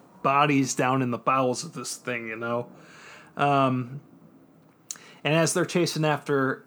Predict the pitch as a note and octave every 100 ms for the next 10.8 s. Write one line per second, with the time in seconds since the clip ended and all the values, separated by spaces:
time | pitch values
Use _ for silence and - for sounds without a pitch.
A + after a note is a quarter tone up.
0 | C3 C3 - C#3+ B2+ A#2 - - - -
1 | D3+ D#3+ D3 C#3 C3+ - - C#3 C3 -
2 | C#3+ C3+ C#3+ B2+ - C3 C3 A#2+ - C3+
3 | B2 B2 - - - - - - C3 B2+
4 | B2+ C3 - - G3 F#3 E3+ F3+ D#3 D#3
5 | D3 C3+ A#2+ - - A#2+ C3+ C3+ C3+ C3
6 | C3 C3 A#2+ A#2+ A#2 - A#2+ A2+ A2 G#2+
7 | - G#2+ - B2+ - - - _ - D3+
8 | C3+ C#3+ B2+ A#2 A2+ G#2+ A#2 A2+ A2+ A2+
9 | A2+ A#2+ A2+ - C3+ A#2+ A#2 G#2+ - -
10 | - - - - C#3 C3+ B2+ A#2+